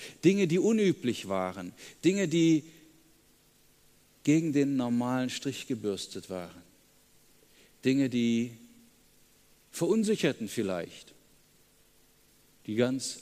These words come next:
außergewöhnlich waren und doch so attraktiv.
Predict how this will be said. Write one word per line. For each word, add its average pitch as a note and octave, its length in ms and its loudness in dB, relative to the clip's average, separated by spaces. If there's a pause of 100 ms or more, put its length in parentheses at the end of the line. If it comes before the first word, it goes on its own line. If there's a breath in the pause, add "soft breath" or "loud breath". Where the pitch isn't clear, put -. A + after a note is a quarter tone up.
(180)
außergewöhnlich G2+ 1040 -4
waren E2 340 -12 (1160)
und F#2+ 180 -8
doch C#3 300 -2
so B2 180 -4
attraktiv. A2+ 840 -6